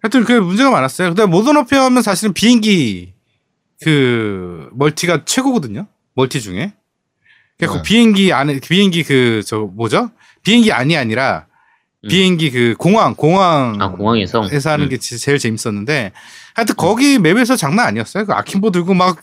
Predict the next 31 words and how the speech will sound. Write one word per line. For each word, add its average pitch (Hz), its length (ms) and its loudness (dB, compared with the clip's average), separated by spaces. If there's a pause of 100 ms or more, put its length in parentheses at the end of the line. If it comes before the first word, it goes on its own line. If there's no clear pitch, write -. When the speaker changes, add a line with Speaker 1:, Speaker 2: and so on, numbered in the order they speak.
Speaker 1:
그, 160 140 2 (1000)
막 143 160 -4
뛰어다니는 277 500 4
애들은 202 200 0
다 165 120 0
아킴보 202 300 0
들고 143 200 0
있는 202 220 0
애였어요. 120 420 -6 (220)
네. 85 200 -14 (200)
Speaker 2:
그쵸. - 220 -8
Speaker 3:
음. 98 120 -10 (1000)
Speaker 1:
그랬습니다. 165 600 -6 (540)
자, 160 360 0
그 185 80 0
다음에 285 280 4
나온 240 240 4
게 240 380 2 (300)
콜 320 140 2
오브 320 160 6
듀티 247 200 -2
블랙 247 240 2
옵스 208 160 0
투. 214 580 2 (680)
Speaker 3:
음. 95 200 -4 (160)
Speaker 1:
자, 151 360 0
근데 208 220 4
여기서 196 220 4
좀 180 120 0
다른 151 240 0
게 160 220 0